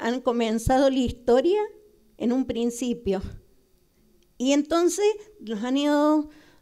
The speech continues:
desdibujando de un panorama, y hoy,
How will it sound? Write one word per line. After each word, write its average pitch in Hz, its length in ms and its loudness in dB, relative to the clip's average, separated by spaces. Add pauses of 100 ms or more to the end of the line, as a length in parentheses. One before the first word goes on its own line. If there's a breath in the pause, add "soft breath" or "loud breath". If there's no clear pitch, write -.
desdibujando 226 1160 -2 (100)
de 196 140 -6
un 180 80 -6
panorama, 262 680 0 (460 loud breath)
y 285 180 2
hoy, 285 400 -2